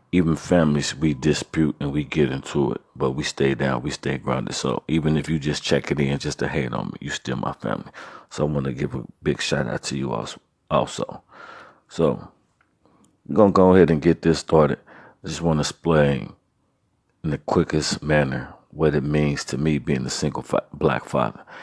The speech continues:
And it just simply means that, simply that, that I am single, I'm black, and that I'm a father.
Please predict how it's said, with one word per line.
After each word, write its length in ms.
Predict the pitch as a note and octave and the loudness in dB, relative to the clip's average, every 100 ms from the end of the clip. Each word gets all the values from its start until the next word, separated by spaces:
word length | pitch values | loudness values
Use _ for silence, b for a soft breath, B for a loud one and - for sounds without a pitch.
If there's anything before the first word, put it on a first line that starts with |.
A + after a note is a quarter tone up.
| B B | B B
And 140 | G2 A#2 | 6 6
it 80 | A#2+ | 8
just 200 | A2+ - | 6 6
simply 340 | A#2 F#2+ G#2 | 6 6 6
means 300 | F2+ F#2+ G2 F2 | 8 8 8 8
that, 360 | F2+ C#2 C2+ - _ | 6 6 -4 -14 _
simply 440 | - - G2 D#2+ E2 | -6 4 4 6 4
that, 360 | D#2 F2 - - | 6 4 4 0
that 220 | D#2+ D2 | 2 4
I 140 | D#2+ | 4
am 200 | D#2 C2+ | 4 0
single, 640 | - - F2 E2+ F2 F#2 F#2+ _ _ _ - | -4 0 2 4 2 -2 -8 _ _ _ -6
I'm 260 | - C#3 C3+ | -2 -2 0
black, 340 | D#3 D2+ D2 | 2 2 0
and 100 | - | -2
that 80 | C2+ | -2
I'm 220 | C2+ C2+ | -2 -2
a 20 | |
father. 380 | B1+ A1 G1+ | 0 0 -2